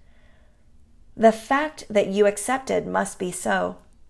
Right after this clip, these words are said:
There is no room for doubt and uncertainty today. We are asking a real question at last.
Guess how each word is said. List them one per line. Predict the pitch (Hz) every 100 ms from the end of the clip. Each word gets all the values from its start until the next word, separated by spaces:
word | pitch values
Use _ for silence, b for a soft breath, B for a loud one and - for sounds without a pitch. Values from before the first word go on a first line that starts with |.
| - - - - - -
There | 233 240
is | 240 220
no | 254 302
room | 240 269 262
for | 240
doubt | 196 214 220 185 -
and | 190
uncertainty | 190 185 - 214 214 202
today. | 170 170 170 185 - - - - - - - -
We | 226 233
are | 214
asking | 220 247 - 269 262
a | 202
real | 185 185 202 214
question | 220 - 196 - 185
at | - -
last. | 180 175 - -